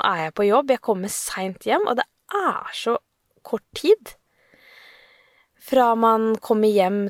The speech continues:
til hun skal legge seg, og da er det jo babyen som først og fremst skal ha pupp og melkespreng og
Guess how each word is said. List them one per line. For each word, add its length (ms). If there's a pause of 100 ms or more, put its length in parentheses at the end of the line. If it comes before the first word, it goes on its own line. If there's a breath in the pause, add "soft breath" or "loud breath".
til 240
hun 120
skal 220
legge 300
seg, 320
og 200
da 200
er 100
det 80
jo 540 (240)
babyen 460
som 260 (720)
først 300
og 80
fremst 180
skal 220
ha 180
pupp 320
og 260
melkespreng 640
og 80